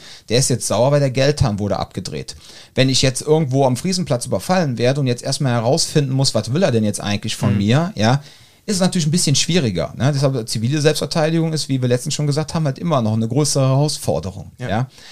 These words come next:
Speaker 1: als behördliche, finde ich. Was halt auch dann interessant war, noch ganz abschließend war, auch in der Deeskalationstrainerausbildung war halt auch so dieses Ding, ähm, erstes Kapitel nach diesem System, was wir da gelernt haben, da ging's darum,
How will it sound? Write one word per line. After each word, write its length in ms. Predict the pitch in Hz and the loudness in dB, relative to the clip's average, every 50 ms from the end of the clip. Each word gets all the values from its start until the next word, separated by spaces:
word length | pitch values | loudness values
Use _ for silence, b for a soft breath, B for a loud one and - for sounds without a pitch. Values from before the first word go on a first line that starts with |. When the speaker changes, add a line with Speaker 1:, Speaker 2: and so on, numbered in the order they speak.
| B B B | B B B
Speaker 1:
als 420 | - 131 131 135 143 139 - - - - | -2 0 0 0 0 -2 -4 -8 -6 0
behördliche, 640 | 120 151 151 143 156 170 175 170 120 110 - - - | 4 6 8 10 8 8 6 4 0 -4 -4 -4 -6
finde 420 | - - - 131 139 139 131 135 | -6 0 2 4 4 4 4 2
ich. 440 | - - 151 131 - - - - - b b b b b b b b b b b | 0 -2 -2 -2 0 -2 -4 -8 -12 b b b b b b b b b b b
Was 180 | - 143 - | -4 0 0
halt 100 | 156 - | 0 2
auch 240 | - 143 151 147 - | 2 2 2 2 0
dann 220 | - 147 147 143 | 0 0 0 0
interessant 520 | 147 147 143 147 147 - 147 151 156 147 - | -2 -2 -2 -2 0 2 2 2 2 2 4
war, 140 | 156 160 156 | 4 4 4
noch 160 | 143 131 - | 4 2 2
ganz 220 | - 117 123 123 | 2 0 0 2
abschließend 560 | - - - - - 156 151 143 - 135 120 | 0 -2 -2 -2 -2 -2 -2 0 0 0 0
war, 100 | 131 127 | 2 2
auch 140 | 117 120 117 | 2 4 2
in 80 | 113 110 | 2 2
der 80 | 107 | 2
Deeskalationstrainerausbildung 1500 | 107 113 104 - - 107 101 90 - - 135 147 143 - - - 143 139 131 127 139 127 127 - - 131 123 123 120 117 | 2 0 -2 -2 -2 -2 -2 -2 0 0 -2 -2 -2 -4 -2 0 2 2 2 2 2 0 0 0 -2 0 0 0 2 4
war 140 | 123 117 | 4 4
halt 180 | 113 110 104 - | 4 2 0 0
auch 80 | 113 110 | -2 -2
so 140 | - 113 | -2 -4
dieses 320 | 101 113 110 107 104 - - | -2 -2 -2 -2 -4 -2 0
Ding, 240 | 113 120 123 120 B B B B B B B B B | 2 2 2 2 B B B B B B B B B
ähm, 220 | - 113 107 104 - | 0 0 2 2 0
erstes 360 | - 98 131 143 - 151 - | 0 0 -2 0 -2 -2 -2
Kapitel 560 | - 120 - - 143 147 - 175 185 185 180 - | -2 -2 0 0 -2 0 0 0 0 0 -2 -4
nach 200 | - 139 131 123 | -4 -2 -2 -2
diesem 260 | - 135 123 117 120 107 | -2 -2 -2 -2 0 -2
System, 360 | 110 104 - - 139 147 165 | -2 -2 0 0 0 2 2
was 140 | 156 - - | 0 0 2
wir 60 | 143 | 2
da 80 | 139 | 2
gelernt 380 | 127 131 127 127 123 123 123 - | 2 2 2 2 2 2 0 0
haben, 80 | 123 120 | 0 0
da 60 | 113 | 0
ging's 260 | 110 110 113 - - | 0 0 -2 -2 -2
darum, 420 | 110 110 107 107 110 110 110 104 | -2 -2 0 0 0 0 0 -2